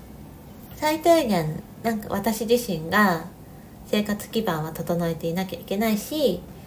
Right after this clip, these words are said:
で、そんな場を作るとか、なんか、なんていうかな。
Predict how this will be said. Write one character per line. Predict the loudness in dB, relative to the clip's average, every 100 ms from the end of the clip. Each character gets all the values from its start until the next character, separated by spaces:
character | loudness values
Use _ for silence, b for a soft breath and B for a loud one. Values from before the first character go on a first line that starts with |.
| B B B B
で、 | 0 2 2 0
そ | -2
ん | 0
な | 2
場 | 4 4 4
を | 2
作 | -4 -2 4
る | 6 4 0
と | -4
か、 | -4 2 4 4 0 -4 -14 -14 -4
な | -4
ん |
か、 | -4 -10 -10 -12 -16 -18 -18 -16 -16 -16 -16 -16 -16 -16 -16 -16 -16 -16 -18 -18 -8
な | -6
ん |
て | -6 -6
い |
う | -8
か | -6
な。 | 0 0 -2